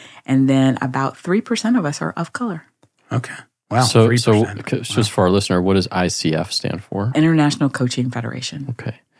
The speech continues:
Speaker 3: And I assume there's a series of courses or events you have to attend and things you have to pass and, in order to get that certification. How long does that normally take?
Speaker 1: It took me about five and a half years.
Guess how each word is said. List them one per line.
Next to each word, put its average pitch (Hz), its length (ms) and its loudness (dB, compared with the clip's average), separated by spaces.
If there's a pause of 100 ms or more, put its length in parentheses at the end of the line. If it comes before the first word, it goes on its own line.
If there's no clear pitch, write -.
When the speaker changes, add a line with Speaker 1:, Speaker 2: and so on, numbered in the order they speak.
Speaker 3:
And 98 220 2
I 92 320 4
assume 98 540 4
there's 90 200 2
a 87 60 -2
series 92 420 4
of 85 140 -4
courses 90 1080 2
or 87 600 2
events 90 580 2
you 90 140 0
have 90 220 -2
to - 160 0
attend 107 600 4
and 85 140 0
things 87 180 0
you 85 120 0
have 85 140 -2
to - 60 -10
pass 87 600 -4
and, 85 240 -6
in 87 100 -4
order 87 200 0
to 90 80 -2
get 85 140 -2
that 85 160 -4
certification. 87 500 -2
How 98 80 2
long 95 180 2
does 87 120 -4
that 87 120 -2
normally 95 300 -4
take? 107 320 -10 (460)
Speaker 1:
It 175 180 -2
took - 280 0
me 175 600 2
about 156 240 0
five 131 160 -2
and 127 80 0
a - 20 0
half 120 160 -4
years. - 300 -12